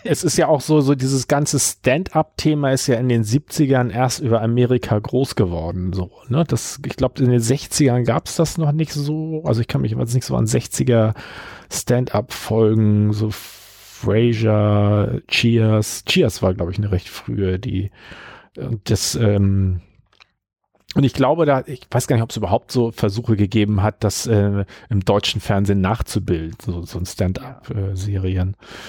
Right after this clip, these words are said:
Speaker 1: Ich glaube, ja, oh, ja gut, Nonstop Nonsense vielleicht, aber
Speaker 2: So,
Speaker 1: nee.
Speaker 2: ach so, Kuttengäste, Kinder, Trickserien, Klamauk-Sendungen und Sketchshows. Ähm, ich hab noch, oder ha-, hast du denn noch irgendwelche Dinge, die so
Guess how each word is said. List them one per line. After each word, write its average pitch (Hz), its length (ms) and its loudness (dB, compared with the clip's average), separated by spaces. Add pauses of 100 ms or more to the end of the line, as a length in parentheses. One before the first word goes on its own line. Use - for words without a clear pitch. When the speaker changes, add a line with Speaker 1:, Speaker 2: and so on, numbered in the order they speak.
(180)
Speaker 1:
Ich - 60 -20
glaube, 101 460 -2
ja, 110 180 0
oh, 127 160 2
ja 131 200 4
gut, - 460 -2
Nonstop 113 300 0
Nonsense 104 640 2 (140)
vielleicht, 104 520 0
aber 92 300 -2 (1080)
Speaker 2:
So, 151 140 0
Speaker 1:
nee. 101 140 2
Speaker 2:
ach 160 100 -4
so, 147 200 -8 (140)
Kuttengäste, 208 540 -2
Kinder, 190 560 0
Trickserien, 160 920 0
Klamauk-Sendungen 139 1080 -2
und 127 120 -4
Sketchshows. - 580 -2 (800)
Ähm, 214 840 2
ich 196 320 0
hab 190 260 -2
noch, 185 360 -2
oder 185 300 2
ha-, 160 300 0
hast 175 240 -2
du 254 40 -2
denn 180 160 0
noch 139 100 -4
irgendwelche 139 520 0
Dinge, 143 360 2
die 131 360 0
so 123 160 -4